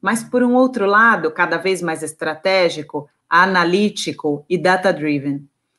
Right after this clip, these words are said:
Pensando nesse contexto, como é que, por meio de dados, é possível a área de R H apoiar as demais áreas do negócio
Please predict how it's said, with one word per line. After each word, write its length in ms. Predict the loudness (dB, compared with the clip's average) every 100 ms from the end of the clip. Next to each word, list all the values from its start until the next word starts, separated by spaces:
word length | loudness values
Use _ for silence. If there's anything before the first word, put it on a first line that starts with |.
| _ 0
Pensando 640 | 2 2 2 2 4 2
nesse 280 | -2 -4 -8
contexto, 680 | -8 -6 0 0 0 -10 -20 _ _ _ _ _ _
como 320 | -2 0 2
é 60 | 0
que, 140 | 0
por 200 | 2 4
meio 300 | 6 4 4
de 160 | 2 0
dados, 640 | 2 4 4 4 0 -4
é 60 | -4
possível 800 | -4 -8 -6 -6 -2 -2 -4 -8
a 80 | -2
área 360 | 2 4 2 2
de 120 | 2
R 200 | 2 0
H 400 | -2 0 0 2
apoiar 760 | -2 0 2 4 4 4 4
as 200 | 2 0
demais 540 | 0 2 2 2 2 2
áreas 440 | 4 4 2 -2
do 180 | -2 0
negócio 720 | 0 0 -2 -2 -6 -6 -8